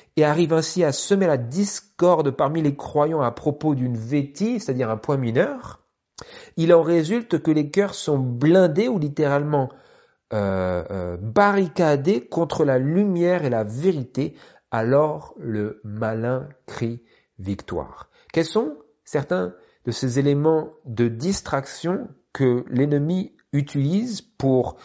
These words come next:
semer la discorde ? Eh bien, il cherche,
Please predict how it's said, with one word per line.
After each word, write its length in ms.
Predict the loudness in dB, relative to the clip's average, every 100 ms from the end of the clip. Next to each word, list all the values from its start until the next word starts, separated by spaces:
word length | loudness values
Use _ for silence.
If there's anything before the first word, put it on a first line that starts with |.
| -20 -20
semer 520 | -14 -8 -2 0 2 0
la 180 | 0
discorde ? 1120 | -4 -6 -8 -8 -12 0 0 2 -2 -6 -12 -16 -20 _ -20 -20 -20 -20 _ -4
Eh 80 | 0
bien, 320 | 4 4 2 -2
il 160 | -2 -2
cherche, 680 | -2 0 0 0 -8 -10